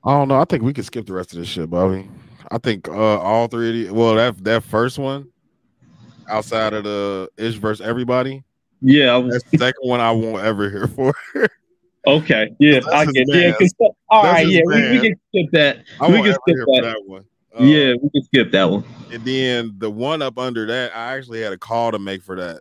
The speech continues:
Speaker 1: but, um, our
Speaker 2: It's
Speaker 1: job
Speaker 2: cool.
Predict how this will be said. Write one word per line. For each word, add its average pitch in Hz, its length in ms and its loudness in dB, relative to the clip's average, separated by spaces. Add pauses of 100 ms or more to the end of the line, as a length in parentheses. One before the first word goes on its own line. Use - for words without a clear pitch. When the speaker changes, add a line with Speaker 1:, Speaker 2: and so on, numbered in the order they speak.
(120)
Speaker 1:
but, 90 400 -12
um, 82 480 -12 (580)
our 101 160 -2
Speaker 2:
It's 127 100 4
Speaker 1:
job 110 140 0 (100)
Speaker 2:
cool. 98 120 6